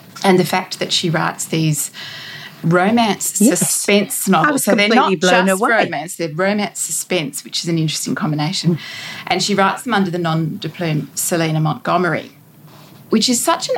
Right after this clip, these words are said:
Speaker 1: unexpected thing for her to do. Oh, well,
Speaker 2: Mm.
Speaker 1: I think it is.
Speaker 2: Yeah,
Speaker 1: But I
Speaker 2: absolutely.
Speaker 1: think we both thought it was such, just a, such
Speaker 2: Mm.
Speaker 1: a fun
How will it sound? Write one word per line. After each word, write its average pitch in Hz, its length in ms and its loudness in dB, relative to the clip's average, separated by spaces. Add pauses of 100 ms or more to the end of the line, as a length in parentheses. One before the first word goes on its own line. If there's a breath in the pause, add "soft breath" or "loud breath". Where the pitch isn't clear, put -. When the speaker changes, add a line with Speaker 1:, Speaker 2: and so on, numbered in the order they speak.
Speaker 1:
unexpected - 760 0
thing 135 440 -2
for - 260 -4
her 180 220 0
to 156 160 -2
do. 170 320 2
Oh, 170 120 2
well, 156 100 2
Speaker 2:
Mm. 175 160 8
Speaker 1:
I 156 40 4
think - 200 -12
it - 100 -14
is. - 220 -16
Speaker 2:
Yeah, 180 260 4
Speaker 1:
But - 40 -2
I 180 40 0
Speaker 2:
absolutely. 185 400 0
Speaker 1:
think 147 200 -2
we 190 140 2
both 165 260 -2
thought 165 220 -2
it - 80 -10
was 165 120 -6
such, - 180 -10
just - 220 -4
a, 165 80 -6
such 196 280 6
Speaker 2:
Mm. 156 40 4
Speaker 1:
a - 40 2
fun 170 460 -2